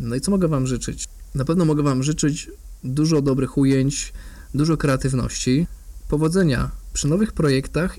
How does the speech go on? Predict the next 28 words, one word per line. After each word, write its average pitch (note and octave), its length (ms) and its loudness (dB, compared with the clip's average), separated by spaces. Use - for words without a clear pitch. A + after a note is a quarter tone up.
i B2+ 500 0
ustaleniach C#3+ 600 0
z - 60 -8
klientami. B2+ 640 -2
I D3 180 0
oby D#3+ 240 0
ten C#3 280 2
nowy C#3+ 480 2
dwa A#2 180 -4
tysiące C3 340 -2
dwudziesty C3 520 -2
pierwszy A2 500 -4
rok A2+ 300 -6
był B2 240 0
jeszcze G#3+ 440 -2
lepszym G3 360 -2
rokiem B2 540 0
niż C3+ 180 -6
ten, D#3+ 260 -2
co - 120 -6
teraz. - 500 -2
Życzę D3+ 180 0
wam C3 160 0
także B2 260 -4
spełnienia B2 480 -2
marzeń, C3+ 500 0
spełnienia D3 480 2
swoich B2 640 -2